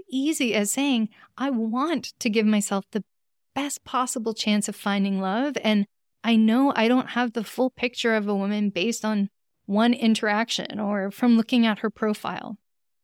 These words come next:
I am choosing to lower my standards. I am choosing to broaden them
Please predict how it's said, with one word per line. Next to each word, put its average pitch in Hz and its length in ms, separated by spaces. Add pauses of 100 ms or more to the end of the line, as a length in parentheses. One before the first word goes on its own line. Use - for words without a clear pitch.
(120)
I 226 60
am 247 260
choosing 226 960 (420)
to - 120
lower 214 320
my 202 140
standards. - 600
I - 80
am 220 220
choosing 240 680
to - 140 (120)
broaden 226 540
them 180 340